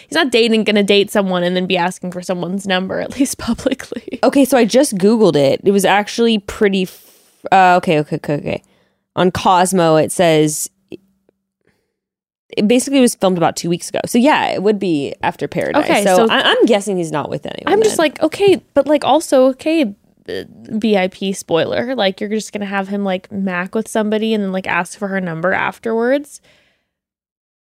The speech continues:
Speaker 2: Yeah, he's
Speaker 1: What he
Speaker 2: single.
Speaker 1: should have done is decline to make it more mysterious.
Speaker 2: No, instead he showed that, yes, he is still a horrible kisser.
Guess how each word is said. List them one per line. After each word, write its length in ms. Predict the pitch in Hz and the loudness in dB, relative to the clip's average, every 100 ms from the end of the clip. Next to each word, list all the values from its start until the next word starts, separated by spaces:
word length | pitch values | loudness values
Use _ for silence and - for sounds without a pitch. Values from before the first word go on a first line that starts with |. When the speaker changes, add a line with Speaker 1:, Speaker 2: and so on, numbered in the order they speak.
| _ - | _ -4
Speaker 2:
Yeah, 180 | 87 | -2
he's 180 | 160 180 | -2 0
Speaker 1:
What 100 | 359 | 4
he 60 | 359 | 4
Speaker 2:
single. 120 | 359 | 4
Speaker 1:
should 160 | - 359 | 4 4
have 140 | 415 254 | 4 4
done 240 | 262 381 | 2 4
is 160 | 285 220 | 2 2
decline 920 | 226 247 - 247 392 196 196 202 220 | -2 -2 0 2 2 2 0 -2 -2
to 100 | 277 | -2
make 200 | 226 233 | 0 0
it 80 | 226 | 0
more 180 | 226 226 | 0 0
mysterious. 680 | 233 - 240 277 302 247 | 0 -2 -2 0 0 2
Speaker 2:
No, 200 | 285 359 | 4 4
instead 440 | 359 349 - 359 381 | 6 4 4 2 4
he 160 | 370 370 | 6 4
showed 300 | 359 339 254 | 4 4 4
that, 140 | 320 | 4
yes, 360 | 262 349 349 - | 4 4 4 4
he 140 | 320 | 4
is 100 | 320 | 2
still 300 | - 320 330 | 0 0 4
a 140 | 339 320 | 4 4
horrible 680 | 233 294 349 339 226 277 240 | 4 4 4 4 4 4 2
kisser. 760 | - 320 - 262 180 147 165 | 0 0 2 2 4 2 -2